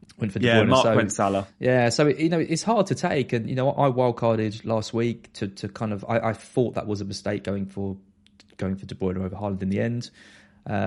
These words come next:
Speaker 2: Yeah.
Speaker 1: but I can see why people would have, would have kept the faith with him. I mean, what do you think about this, this Haaland thing now? 'Cause do you think it's a bit of a game breaker? I mean, after this Villa game, can you see yourself going against Haaland at any point this season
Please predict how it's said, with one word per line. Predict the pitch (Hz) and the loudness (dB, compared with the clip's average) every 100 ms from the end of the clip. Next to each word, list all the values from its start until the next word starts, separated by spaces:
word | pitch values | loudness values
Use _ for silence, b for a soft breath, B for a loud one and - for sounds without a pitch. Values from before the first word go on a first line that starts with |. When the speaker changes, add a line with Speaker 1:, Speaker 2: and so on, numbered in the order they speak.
| 104 | 0
Speaker 2:
Yeah. | 107 101 | -2 -2
Speaker 1:
but | - 110 | 2 4
I | 104 | 4
can | 117 127 | 0 -2
see | - 143 | 0 0
why | 110 101 | 2 2
people | 117 101 98 | 0 -2 -2
would | 113 | -2
have, | 98 98 | -4 -4
would | 104 | -8
have | - | -8
kept | - | -10
the | - | -8
faith | 90 95 | -6 -6
with | 95 | -4
him. | 92 98 B B B | -6 -6 B B B
I | |
mean, | 143 156 156 | 2 2 2
what | 208 | 0
do | 254 | 0
you | |
think | 240 226 | 0 0
about | 190 143 | 2 0
this, | 135 | -2
this | - 131 | -4 -6
Haaland | 147 143 120 95 | 0 0 0 -4
thing | 98 | -4
now? | 101 | -4
'Cause | 101 131 - - b b b b b - | -2 -4 -4 -12 b b b b b -4
do | 175 | 0
you | |
think | 269 240 | 0 0
it's | 220 | 0
a | |
bit | 190 226 | 2 4
of | 196 | 4
a | |
game | 190 202 196 | 6 6 6
breaker? | 196 190 202 214 214 | 6 4 4 -2 -4
I | - | -4
mean, | 175 | 0
after | 185 190 | 2 2
this | 165 147 | 0 0
Villa | 165 160 | 2 2
game, | 101 95 113 135 - _ _ _ _ _ - | 4 2 0 -4 -12 _ _ _ _ _ -6
can | 151 | -2
you | 165 | -2
see | 165 190 | 2 2
yourself | 175 - 165 156 - _ | 2 0 0 0 -4 _
going | - 151 160 156 | 0 0 2 -2
against | 151 165 - - | -4 -4 -6 -4
Haaland | 151 170 196 190 - | -2 0 0 0 -4
at | - - | -10 -2
any | 147 160 | 0 0
point | - 165 214 | 0 -2 0
this | 160 - | -4 -2
season | 196 190 220 | 0 0 -4